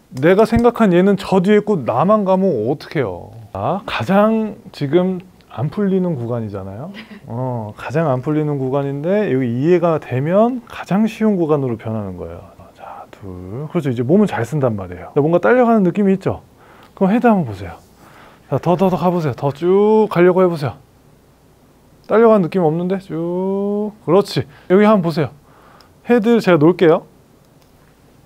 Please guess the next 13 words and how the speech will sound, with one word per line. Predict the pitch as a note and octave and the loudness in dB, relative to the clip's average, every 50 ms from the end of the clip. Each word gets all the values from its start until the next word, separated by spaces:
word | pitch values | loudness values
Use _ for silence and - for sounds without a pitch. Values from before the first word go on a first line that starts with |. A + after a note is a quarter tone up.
| _ _ _ | _ _ _
그렇지. | - G3 G#3 C4 D#4+ - - - - - C4+ A3 D3+ - - | 2 4 6 6 6 4 2 -2 0 2 4 4 4 4 4
이게 | G#3 A#3+ B3+ A3+ C4 C#4 C#4 A3 | 4 4 4 6 4 4 4 4
헤드 | D4 D#4+ G#3+ C4 G3+ | 4 2 2 2 4
던지는 | A3+ A#3 A3 G3 G#3 G3+ F#3+ E3 | 4 4 4 4 4 2 0 0
거예요. | C3 A#2 F#2 E2+ E2 - - - - _ _ | 0 -2 -2 -4 -8 -12 -16 -20 -20 _ _
던져진 | - F#3+ A3 C4 C#4 C4+ C4+ C#4+ C4+ G#3+ B3+ C4 C4 | 0 2 4 4 4 4 4 4 4 2 2 0 2
헤드에 | C4 C4 A#3+ A#3+ C4 C4+ C4+ B3 | 2 2 2 2 2 2 2 2
지금 | - - A3 A3 B3 A#3 | 2 2 2 2 2 2
팔이랑 | - - C4 C4 B3 A#3 B3 B3+ C4 C4+ A#3 | 2 2 4 4 4 6 4 4 4 4 2
교차되고 | - G3 G3+ - B3 A#3+ A3 A#3 G#3+ A3+ | 2 0 2 2 4 4 6 4 4 2
다 | A3 - G3+ G#3 | 2 2 4 4
된 | A3 G#3 F3+ | 4 4 2
거예요. | C#3+ A#2 F#2+ F2+ F2+ | 2 0 -2 -4 -8